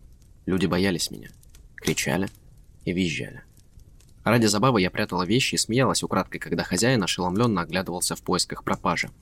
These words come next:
Устраивал домашний переполох и недоумевал, как подобное произошло. Я возвращала вещи.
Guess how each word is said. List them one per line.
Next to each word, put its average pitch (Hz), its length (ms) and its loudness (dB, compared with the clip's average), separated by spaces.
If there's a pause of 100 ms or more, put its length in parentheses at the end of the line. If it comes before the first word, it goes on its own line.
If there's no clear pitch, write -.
(560)
Устраивал 110 400 2
домашний 87 360 -2
переполох 92 560 0
и 95 40 0
недоумевал, 104 640 2
как - 200 -10
подобное 87 380 -2
произошло. 92 580 -6 (840)
Я 98 140 0
возвращала 101 460 0
вещи. 78 400 -4